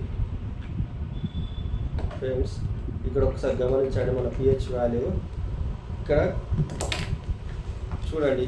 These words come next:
ఇక్కడ చూసుకోండి, న్యాచురల్, న్యాచురల్ వాటర్ సెవెన్ కానీ మనకు, ఆ, ఎయిట్ కానీ వస్తుంది. చూసుకోండి, ఇలా మీకు కలర్ మ్యాచింగ్ అవుతుంది, వీడియోలో కనబడుతుంది కదా.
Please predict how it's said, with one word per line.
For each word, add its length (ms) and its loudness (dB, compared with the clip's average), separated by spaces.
ఇక్కడ 160 2
చూసుకోండి, 480 2
న్యాచురల్, 580 4
న్యాచురల్ 500 4
వాటర్ 260 4
సెవెన్ 380 4
కానీ 260 4
మనకు, 300 4
ఆ, 40 4
ఎయిట్ 280 4
కానీ 200 4
వస్తుంది. 360 -2
చూసుకోండి, 420 0
ఇలా 140 4
మీకు 220 0
కలర్ 280 4
మ్యాచింగ్ 380 2
అవుతుంది, 280 2
వీడియోలో 340 4
కనబడుతుంది 540 0
కదా. 140 6